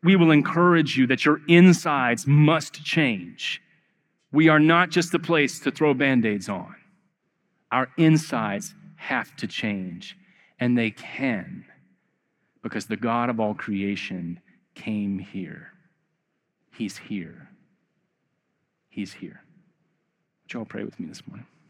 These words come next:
God, we thank you so much that you are here. And Lord, it's something that I've thought about a lot this week, this idea that the Lord's Prayer is right in the middle of this sermon.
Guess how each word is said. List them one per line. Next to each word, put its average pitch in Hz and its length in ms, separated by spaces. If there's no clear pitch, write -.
God, 123 160
we 127 60
thank 139 240
you 127 80
so 143 480
much 117 640
that - 140
you 139 140
are 135 120
here. 123 300
And 120 160
Lord, 127 400
it's - 120
something 151 260
that 127 100
I've 120 140
thought 135 180
about 120 320
a 113 60
lot 117 420
this 123 260
week, 120 280
this 117 160
idea 123 480
that 107 260
the 123 80
Lord's 143 340
Prayer 151 280
is - 160
right 147 220
in 156 120
the 156 60
middle 143 480
of 127 220
this 117 160
sermon. 110 520